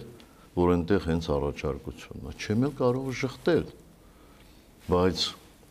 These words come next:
իրադարձությունների զարգացումը ամբողջական իրավունք է տալիս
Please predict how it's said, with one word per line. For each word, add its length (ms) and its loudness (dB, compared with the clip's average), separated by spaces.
իրադարձությունների 1200 4
զարգացումը 1000 2
ամբողջական 840 4
իրավունք 520 6
է 120 6
տալիս 460 2